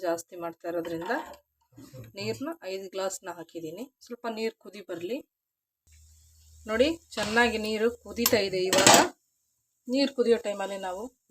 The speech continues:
ಮ್ಯಾಗಿನ ಹಾಕೋಣ. ನೀವು ಮುರಿದು ಬೇಕಂದ್ರೆ ಹಾಕ್ಕೋಬೋದು, ಹಾಗೇನ ಹಾಕ್ಕೋಬೋದು. ನಾನಿಲ್ಲಿ ಹಾಗೆ ಹಾಕ್ತಾ ಇದ್ದೀನಿ ಒಂದೊಂದಾಗೆ. ಎಳೆ ಎಳೆ ಚೆನ್ನಾಗಿ ಬರುತ್ತೆ, ಹಾಗಾಗಿ ನಾನು ಮುರಿತಾ ಇಲ್ಲ, ಹಾಗೇನೆ ಹಾಕ್ತಾ ಇದ್ದೀನಿ. ಕುದ್ದ ಮೇಲೆ ಅದು ಎಲ್ಲನೂ ಇಟ್ಕೊಳ್ಳುತ್ತೆ.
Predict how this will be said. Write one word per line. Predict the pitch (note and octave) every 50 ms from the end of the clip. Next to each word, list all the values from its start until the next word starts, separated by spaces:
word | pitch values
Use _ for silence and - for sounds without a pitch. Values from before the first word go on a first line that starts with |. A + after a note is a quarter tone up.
| F3
ಮ್ಯಾಗಿನ | E3+ E3+ F3 F#3 F#3+ G3 G3 F#3
ಹಾಕೋಣ. | F3+ - - F3+ F#3+ A3+ - _ _ _ _ _ _ _ _ _ _ _ _ _ _ A#3
ನೀವು | A#3+ B3+ B3 A3+ A#3 A#3+ A3+ A3 A3
ಮುರಿದು | A#3 B3+ B3+ B3 A#3 B3+
ಬೇಕಂದ್ರೆ | B3+ B3 B3 A#3 A3+ A3+ A#3 A3
ಹಾಕ್ಕೋಬೋದು, | G#3 G#3 - G#3+ G#3 A3 A3+ G#3
ಹಾಗೇನ | F#3+ F#3+ F#3+ G3 G3+ G3 G3
ಹಾಕ್ಕೋಬೋದು. | F#3 F3 - F#3 F#3 F#3 F#3 B3 D4 D4+ - _ -
ನಾನಿಲ್ಲಿ | G3+ G3+ G3 F#3+ G3+ A3+ B3 - -
ಹಾಗೆ | G#3 G#3 G#3 G#3+ C4+ D#4 E4 - _ _ _ - - -
ಹಾಕ್ತಾ | F3+ F#3 - _ - G3+ F#3+ F3+
ಇದ್ದೀನಿ | F3 F3+ F3+ F#3 G3 F#3 F3
ಒಂದೊಂದಾಗೆ. | E3+ E3+ F3+ F3+ F3 F3+ F3 F3 F#3+ G#3+ B3+ - _ _ _ _ _ _ _ _ _ G3+ G#3
ಎಳೆ | G#3+ B3 B3 A#3
ಎಳೆ | A3+ A#3 A#3 - -
ಚೆನ್ನಾಗಿ | F#3 F#3 G3+ G#3 G3+ - -
ಬರುತ್ತೆ, | F#3+ F#3+ G3 F#3+ - - A3+ A3 F#3+
ಹಾಗಾಗಿ | F#3 F3+ F#3 F#3 F#3 G3 G3+ G3+
ನಾನು | F#3+ G3 G#3+ G#3 G3
ಮುರಿತಾ | F#3+ G3+ G3+ - _ G3+ F3+ F3+
ಇಲ್ಲ, | F3 F#3+ A3+ C4 - _ _ _ _ F3
ಹಾಗೇನೆ | F3 F3+ F#3 F3+ G3 G3 - E3
ಹಾಕ್ತಾ | D#3+ - _ - F3+ E3+
ಇದ್ದೀನಿ. | E3 E3 D#3+ G3+ B3+ D4 - _ _ _ _ _ _ _ _ _ _ - - - - _ _ _ _ _
ಕುದ್ದ | C4 C4 A#3 B3+ B3+ B3
ಮೇಲೆ | A3+ A#3 B3 A#3+ -
ಅದು | A#3+ B3+ A#3 G#3+
ಎಲ್ಲನೂ | G#3+ G#3+ A3 A3+ A#3 C#4 D#4+ - - - - - - -
ಇಟ್ಕೊಳ್ಳುತ್ತೆ. | - - - - A3 G#3 G3 F#3+ - - - B3